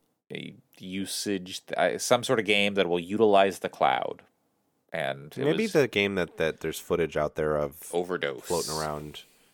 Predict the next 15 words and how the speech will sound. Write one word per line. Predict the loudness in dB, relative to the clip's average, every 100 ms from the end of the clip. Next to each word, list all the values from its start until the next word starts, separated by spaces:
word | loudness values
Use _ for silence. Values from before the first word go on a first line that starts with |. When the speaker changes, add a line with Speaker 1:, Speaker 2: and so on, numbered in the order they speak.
| _ _ _ _ -6
Speaker 2:
isn't, | -4 -4 -8 -8
yeah, | -4 0 0
maybe | -2 -2
that's | 0 -2 -2
not | -2 -4 -4
this. | -6 -6 -10 -10
Who |
knows? | -10 -10 -14 -20 _ _ _ _ _ -4
Speaker 1:
It, | -2 -2 _ _ _ _ _ _ _ _ _ -20 -12 0
hard | 0 0
to |
say, | -2 2 4 2 0 0
uh, | 2 2 0 -6 -12 _ _ _ _
'cause | -12 -10 -14 _ _ _ _ _ _ _ -18 -16 -16 -14 -14 -12
Jeff | 2 2 2